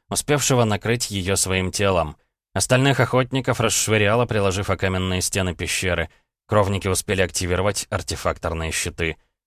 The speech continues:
Но всех до единого накрыло звуковой и световой волной. В глазах мелькали белые пятна, а в голове шумело. Зрение по чуть-чуть восстанавливалось.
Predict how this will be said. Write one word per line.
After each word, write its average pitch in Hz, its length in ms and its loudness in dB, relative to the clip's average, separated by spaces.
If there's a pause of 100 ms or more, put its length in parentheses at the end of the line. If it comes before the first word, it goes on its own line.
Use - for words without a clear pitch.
(140)
Но 113 200 0
всех 151 300 0
до 143 80 0
единого 147 460 2
накрыло 131 420 2
звуковой 107 560 2
и - 140 -6
световой 101 480 0
волной. 95 580 0 (220)
В 82 100 -8
глазах 95 380 0
мелькали 92 420 -2
белые 87 360 0
пятна, 101 460 -4 (240)
а 95 80 -4
в 90 60 -4
голове 85 340 2
шумело. 85 520 -2 (280)
Зрение 127 520 0
по 123 100 -2
чуть-чуть 104 400 -4
восстанавливалось. 87 1000 -2